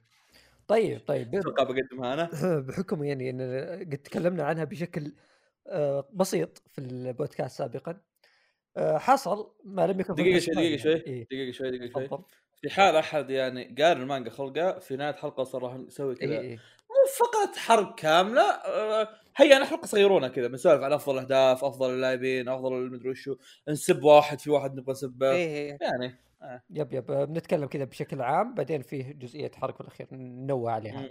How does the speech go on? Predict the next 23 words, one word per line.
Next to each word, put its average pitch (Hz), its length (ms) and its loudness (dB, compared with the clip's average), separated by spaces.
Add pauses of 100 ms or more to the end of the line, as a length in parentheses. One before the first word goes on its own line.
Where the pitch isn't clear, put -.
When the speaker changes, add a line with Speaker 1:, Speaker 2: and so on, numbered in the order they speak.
(100)
Speaker 1:
ما 127 60 -10
عليكم. 113 320 -14 (460)
Speaker 2:
آه. 123 200 -8 (880)
Speaker 1:
المهم، 190 360 2
أقول 160 300 4
لك 147 80 -4
في 165 360 -2
يعني 147 280 -2
حدث 160 320 -4
يعني 135 240 -6
غريب، 160 400 -4 (580)
آه، 135 680 -2 (440)
المانجا 165 460 -2
هذه 151 120 -4
اللي 135 220 -8
كنت - 240 -10
أطقطق 165 320 -8
عليها 143 160 -2
في 120 80 -12
ديسكورد. - 340 -12 (800)
بعدين 175 160 2
رحت 196 220 -2
قريتها، 151 420 -4